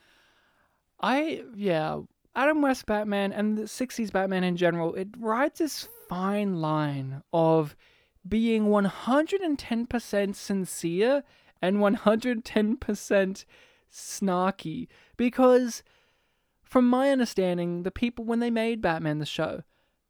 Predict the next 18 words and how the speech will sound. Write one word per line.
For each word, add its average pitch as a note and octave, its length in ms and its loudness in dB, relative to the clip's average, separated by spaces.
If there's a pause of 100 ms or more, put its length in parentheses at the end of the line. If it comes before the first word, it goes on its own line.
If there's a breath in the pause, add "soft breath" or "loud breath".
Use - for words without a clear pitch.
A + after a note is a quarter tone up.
(180)
none C4+ 320 0
of G4 160 2
them D#4 180 4
like A#3 220 2
Batman. - 640 -2
Like, G3+ 200 0
they, A#3 120 4
or A3 160 6
they A#3 180 4
didn't C4 180 4
like G#3+ 240 2
Batman. E3 280 4
They F#3 80 4
thought, A3 180 0
"Oh, G#3 120 2
he's G#3+ 340 -2
kinda A3 240 -2
silly." F3 440 -2